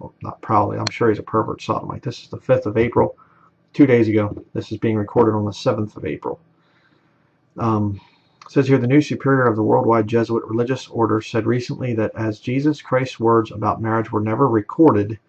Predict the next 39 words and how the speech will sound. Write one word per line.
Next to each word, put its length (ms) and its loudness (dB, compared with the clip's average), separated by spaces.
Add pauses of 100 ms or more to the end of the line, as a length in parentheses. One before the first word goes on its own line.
(480)
there 220 4
is 100 0
no," 240 0 (140)
it's 200 -14
never 220 -4
recorded, 400 -2
it's 120 -12
scripture, 720 0 (640)
you 180 -10 (180)
lying 600 -2
devil. 420 0 (680)
"There's 180 2
no 140 4
basis 360 4
for 160 2
a 40 4
black 300 4
and 120 -4
white 200 0
church 300 2
doctrine 380 2
centering 360 -4
on 140 -2
lifelong 460 -2
marriage 280 -2
between 360 -2
one 180 0
man 200 0
and 120 -2
one 180 -4
woman." 280 -2 (1600)
So 500 -14
the 60 -2
Jesuits 380 8
hate 200 8
the 80 0
Word 180 -2
of 100 -10
God. 300 -4